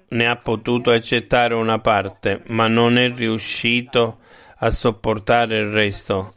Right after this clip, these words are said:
Sapete qual è il problema? Siamo tra di noi. Tutto ciò che riguarda gli altri possiamo accettarlo tutti.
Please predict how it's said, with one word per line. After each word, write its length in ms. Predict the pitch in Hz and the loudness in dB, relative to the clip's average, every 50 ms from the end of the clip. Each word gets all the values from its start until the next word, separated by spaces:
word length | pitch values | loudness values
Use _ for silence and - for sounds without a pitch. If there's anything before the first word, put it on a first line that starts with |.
| - - _ _ _ _ _ - | -20 -20 _ _ _ _ _ -18
Sapete 640 | - - - 117 113 123 127 127 123 123 123 113 | -8 -2 -2 0 0 2 0 0 0 -2 -6 -6
qual 220 | 113 - 117 113 113 | 0 2 2 4 4
è 60 | 113 | 4
il 180 | 110 110 104 - | 2 2 -2 -4
problema? 680 | - 117 110 104 104 113 110 107 107 107 107 107 101 101 - - - - - _ | -4 -2 -2 -2 0 0 0 0 2 0 -2 -4 -6 -8 -12 -20 -20 -20 -20 _
Siamo 480 | - - - 120 120 117 113 113 110 - | -10 -4 0 0 0 0 0 -4 -6 -8
tra 240 | - - 113 113 110 | -6 -2 0 0 0
di 140 | 104 110 110 | 0 0 0
noi. 420 | 110 110 107 104 104 104 104 107 - - | 2 2 2 2 2 0 -2 -4 -8 -12
Tutto 520 | - - 123 123 120 - - - 120 110 101 | -4 -2 -2 -2 -2 -6 -4 -2 -2 -2 -2
ciò 300 | - - - 123 120 113 | -4 -2 2 2 2 2
che 180 | 113 - 120 | 0 -2 -2
riguarda 720 | 113 107 113 110 107 107 117 113 117 113 113 113 113 113 110 | -2 -2 -2 -4 -2 0 2 2 2 2 0 0 0 0 2
gli 160 | 107 107 110 | 2 2 0
altri 560 | 110 113 120 123 120 120 - - 110 110 104 | 2 2 0 -2 -2 -6 -8 -6 -4 -4 -6
possiamo 680 | 104 - - 113 107 101 - - - 117 113 110 110 107 | -6 -4 -4 -4 -4 -4 -4 -2 -2 -2 -2 -2 -2 -4
accettarlo 1080 | 107 104 - - - 110 101 - - - 117 113 113 113 113 113 110 110 110 104 98 - - - - - - - - - - _ - | -4 -6 -6 -6 -6 -6 -6 -6 -4 -2 0 0 0 -2 -4 -2 0 0 0 -2 -4 -10 -20 -20 -20 -20 -20 -20 -20 -20 -20 _ -4
tutti. 760 | - 127 117 110 101 101 _ _ - - 98 95 90 - | 0 0 2 0 0 -4 _ _ -6 -6 -4 -4 -6 -10